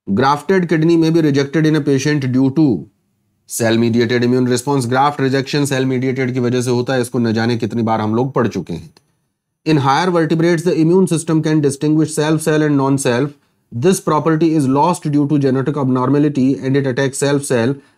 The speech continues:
then it leads to autoimmune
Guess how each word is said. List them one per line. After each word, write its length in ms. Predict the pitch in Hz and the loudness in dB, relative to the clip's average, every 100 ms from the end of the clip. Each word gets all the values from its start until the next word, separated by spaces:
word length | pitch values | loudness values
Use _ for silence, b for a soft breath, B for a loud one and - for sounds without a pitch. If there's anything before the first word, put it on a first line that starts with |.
| - | -4
then 220 | 123 143 | 0 0
it 160 | 156 127 | 0 0
leads 320 | 131 151 135 | 2 0 -2
to 120 | - 139 92 - _ _ _ _ _ _ _ _ _ _ _ _ _ _ _ _ _ _ _ _ _ _ _ _ _ _ _ _ | 0 0 0 -6 _ _ _ _ _ _ _ _ _ _ _ _ _ _ _ _ _ _ _ _ _ _ _ _ _ _ _ _
autoimmune 1080 | 123 135 131 160 156 156 113 113 120 143 | 0 0 0 0 0 0 -2 0 0 0